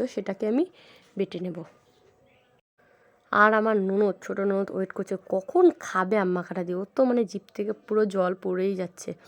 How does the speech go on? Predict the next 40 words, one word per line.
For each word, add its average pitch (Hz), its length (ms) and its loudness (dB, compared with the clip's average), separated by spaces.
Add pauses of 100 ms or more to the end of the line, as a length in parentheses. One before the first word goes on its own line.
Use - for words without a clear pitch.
(520)
তো - 100 -14
দেখো 208 260 2
হয়ে 233 200 2
গেছে, 214 200 -2
এবার 233 200 -2
সর্ষেগুলো 208 460 -4
বেটে 190 260 -4
নিচ্ছি, 196 320 -4
দিয়ে 226 120 0
আমের 175 240 -4
সাথে 202 180 -6
মিক্স 196 200 -4 (100)
করব। 175 160 -6 (640)
ওরা 214 180 -2
শুধু 262 140 -2 (140)
বলছে, 196 300 -4
"তাড়াতাড়ি 190 340 -2
করো, 196 220 -8
তাড়াতাড়ি - 320 -6
করো", 214 120 0
মানে 220 160 0
আর 226 160 -2
তস 196 220 -4
সইতে 208 260 -2
পারছে 180 220 -8
না, 180 80 -2
জিভ 175 240 -8
থেকে 214 160 0
জল 185 200 0
পড়ছে, - 300 -12
কারণ 190 160 -4
আম 180 260 -2
মাখার 196 240 -6
মতন 214 200 -2
একটা 208 200 -4 (140)
জিনিস 185 280 -2 (120)
না। 254 80 4 (1300)
তো 214 40 -2 (100)
তোমাদের 233 320 4
কিন্তু 254 160 4